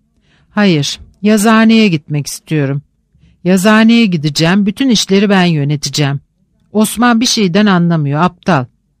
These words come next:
Refik'in aklı başka yerde. Şirketi kim idare edecek?"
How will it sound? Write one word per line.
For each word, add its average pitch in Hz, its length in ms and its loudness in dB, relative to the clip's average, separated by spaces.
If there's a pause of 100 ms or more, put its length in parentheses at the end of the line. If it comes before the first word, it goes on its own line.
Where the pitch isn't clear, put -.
(320)
Refik'in 214 400 2
aklı 196 360 0
başka 185 320 0
yerde. 131 520 -2 (340)
Şirketi 208 500 -2
kim 240 200 -2
idare 151 440 2
edecek?" 143 520 -6